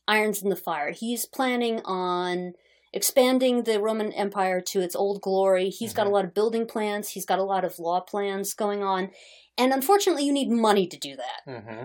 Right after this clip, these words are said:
Speaker 1: And this is where we get, um, a character called John the Cappadocian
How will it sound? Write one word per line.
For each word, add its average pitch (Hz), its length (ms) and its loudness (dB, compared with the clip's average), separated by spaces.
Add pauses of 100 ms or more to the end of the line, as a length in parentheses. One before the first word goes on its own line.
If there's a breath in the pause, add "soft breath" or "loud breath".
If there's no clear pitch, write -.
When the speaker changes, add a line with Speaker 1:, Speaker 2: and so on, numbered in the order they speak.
(120)
Speaker 1:
And 214 160 2
this 349 140 2
is 392 120 6
where 330 140 6
we 302 120 2
get, 269 280 4
um, 208 300 6
a 190 60 -10
character 220 360 0
called 185 280 -2
John 214 220 0
the 202 40 -4
Cappadocian 170 960 -4